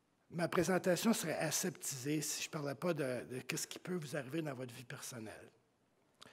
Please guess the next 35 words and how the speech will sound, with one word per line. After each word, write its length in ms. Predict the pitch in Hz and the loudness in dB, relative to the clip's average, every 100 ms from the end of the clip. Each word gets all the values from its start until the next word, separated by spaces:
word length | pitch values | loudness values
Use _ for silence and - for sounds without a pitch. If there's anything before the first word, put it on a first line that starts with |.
| - - - - - | -18 -20 -20 -20 -10
Puis 80 | 151 | -4
pour 200 | 170 156 | -2 0
certains, 440 | - 151 - 185 | 2 0 4 4
c'est 160 | 180 165 | 4 2
un, 320 | 143 123 113 | 2 2 -2
c'est 160 | - 139 | -2 -4
un 60 | |
divorce, 500 | 123 123 117 151 - | -2 -4 -2 -2 -2
pour 140 | - - | -6 -8
certains, 380 | - 117 156 147 | -8 -8 -6 -6
c'est 120 | - | -4
un 80 | 120 | -6
cancer, 600 | 135 123 117 131 127 127 | -6 -4 -4 -4 -4 -6
pour 120 | 120 | -6
certains, 360 | - 120 156 139 | -8 -6 -6 -6
c'est 100 | - | -6
une 120 | 127 | -4
mortalité. 680 | 120 - 113 98 - 135 135 - - - - - - _ - - - - - - | -4 -2 -6 -6 -8 -8 -8 -14 -20 -20 -20 -20 -20 _ -18 -18 -18 -20 -20 -10
Alors 220 | 147 147 | -4 0
moi, 140 | 175 214 | 0 0
quand 160 | 151 | 0
j'étais 220 | 139 156 | 0 -2
fellow 480 | 143 156 135 151 175 | -2 -2 0 0 0
en, 300 | 156 135 113 101 | -2 -2 -4 -4
à 160 | - 120 | -6 -4
Mayo, 400 | 120 120 143 175 139 - | -4 -2 -2 -4 -6 -12
la 100 | 123 | -10
dernière 400 | 123 143 156 165 | -4 0 2 2
année, 320 | 139 127 143 139 - | 2 0 -2 -4 -10
à 80 | 120 | -4
six 240 | - - 143 | -2 -2 0
mois 180 | 156 | 0
de 80 | 139 | 0
la 100 | 123 | 0
fin, 280 | 123 147 151 | -2 -6 -6